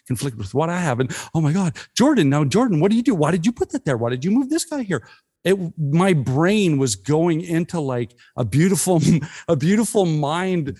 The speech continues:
little white stuff going all over the place and b-, breaking down algorithms. And then, of course, you know me well enough, the Joker part of my brain went,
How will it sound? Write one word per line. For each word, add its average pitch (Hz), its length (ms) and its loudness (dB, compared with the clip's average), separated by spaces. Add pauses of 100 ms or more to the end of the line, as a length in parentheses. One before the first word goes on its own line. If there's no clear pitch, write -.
(140)
little 156 340 4
white 156 300 0
stuff 165 280 0
going 165 280 2
all 185 180 2
over 165 160 0
the 202 100 0
place 165 360 -2
and 127 260 -4 (160)
b-, 135 320 -8
breaking 165 400 0
down 156 240 2
algorithms. 143 720 0
And 143 160 0
then, 143 160 2
of 120 140 -4
course, 143 360 -2
you 135 200 -2
know 131 180 0
me 120 200 2
well 113 260 0
enough, 113 320 -6 (360)
the 127 140 2
Joker 143 420 2
part 131 280 0
of 117 80 -2
my 120 120 0
brain 127 280 0
went, 120 180 0